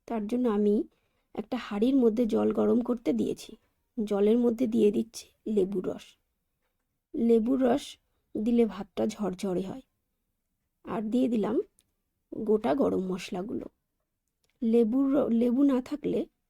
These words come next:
আপনি লেবুর পরিবর্তে রিফাইন তেলও দিতে পারেন। এখন ঢাকা দিয়ে জলটা গরম করে নেব। জল গরম হয়ে গেলে ঢাকা খুলে আমি জল ঝরিয়ে চালটা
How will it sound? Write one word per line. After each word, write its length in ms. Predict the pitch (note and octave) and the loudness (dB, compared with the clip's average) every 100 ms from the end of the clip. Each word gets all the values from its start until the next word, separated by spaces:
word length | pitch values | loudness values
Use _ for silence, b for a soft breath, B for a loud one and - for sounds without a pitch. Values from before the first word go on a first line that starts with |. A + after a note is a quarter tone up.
| _ - | _ -10
আপনি 260 | G#3+ G#3+ | 0 2
লেবুর 340 | G#3 G#3 A#3+ C4+ | 6 6 6 2
পরিবর্তে 540 | B3 A#3+ A#3+ A3+ B3 | 2 2 2 0 0
রিফাইন 440 | G3+ G3 G#3+ A3 A#3+ | -2 -4 -2 -2 0
তেলও 260 | G3+ A#3+ | 2 2
দিতে 240 | A3 G#3 E3+ | 0 -4 -8
পারেন। 280 | - G3+ G#3+ _ _ _ _ _ _ - - _ _ _ _ - | -10 -16 -16 _ _ _ _ _ _ -10 -10 _ _ _ _ -8
এখন 240 | B3 A#3 | 0 0
ঢাকা 320 | G#3+ G#3 B3+ | 0 -4 -2
দিয়ে 320 | A3+ A#3+ A#3+ D#4 G#3+ | 0 2 2 0 -4
জলটা 280 | A3 G3+ A3+ | -2 -2 -2
গরম 380 | A3 F#3+ A3 A#3+ | 0 2 2 2
করে 180 | A3 F3+ | 0 0
নেব। 140 | - - _ _ _ _ _ _ _ _ - | -2 -6 _ _ _ _ _ _ _ _ -2
জল 220 | A3 G#3+ | 2 2
গরম 300 | A3 A3 C4 | 4 4 4
হয়ে 220 | B3 C4 | 4 4
গেলে 280 | G#3+ G#3 D#4+ - G#3 | 4 2 2 -2 -6
ঢাকা 320 | G#3+ G#3+ B3 | -6 -6 -4
খুলে 300 | B3+ A3+ G3+ | -2 0 0
আমি 240 | G3 G#3+ G4 - _ _ _ _ - G#3 | 2 2 0 -4 _ _ _ _ -6 0
জল 280 | A#3 G#3+ A3+ | 2 4 2
ঝরিয়ে 440 | A3+ A3 G#3 D#4+ - _ _ _ _ _ _ - | 4 4 4 2 -2 _ _ _ _ _ _ -4
চালটা 460 | G#3+ G3+ G3+ B3+ | 0 0 0 -4